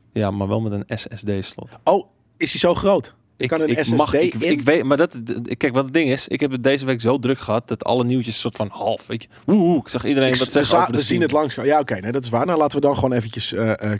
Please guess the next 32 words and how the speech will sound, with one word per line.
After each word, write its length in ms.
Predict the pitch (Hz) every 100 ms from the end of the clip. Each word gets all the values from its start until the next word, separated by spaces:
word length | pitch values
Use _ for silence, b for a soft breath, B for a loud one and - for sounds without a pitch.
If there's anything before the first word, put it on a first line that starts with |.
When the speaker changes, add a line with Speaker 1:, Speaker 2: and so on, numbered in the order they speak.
| -
Speaker 2:
kijken. 680 | - 156 175 - 104 113 214 B B B B _
Eh, 300 | 120 127 123
want 180 | 120 120
er 60 | 123
wordt 200 | 123 123
ook 120 | 123
gevraagd 400 | 127 117 113 -
inderdaad 260 | 113 110 -
om 320 | 113 107 104
de 180 | 101 -
spec, 600 | - - - - 127 - -
spekken, 680 | - 117 - 127 - 160 156
spekken, 460 | - - 131 - 147 160 208
Speaker 1:
Mhm. 240 | 120 113 139 b -
Speaker 2:
de 140 | 139 92
spe-, 380 | - - 85 90
Jezus 380 | 82 90 - -
Christus, 340 | - 127 104
nu 100 | 98
kom 180 | 117 156
je 60 | 156
op 80 | 160
het 80 | 156
partijtje. 400 | - 143 139 143
Oh, 60 |
dit 160 | 135 123
is, 160 | 113
dit 180 | - 123
is 200 | 139 -
fucking 340 | - 85 - 85
Steam. 320 | - 85 85
Wat, 260 | 98 -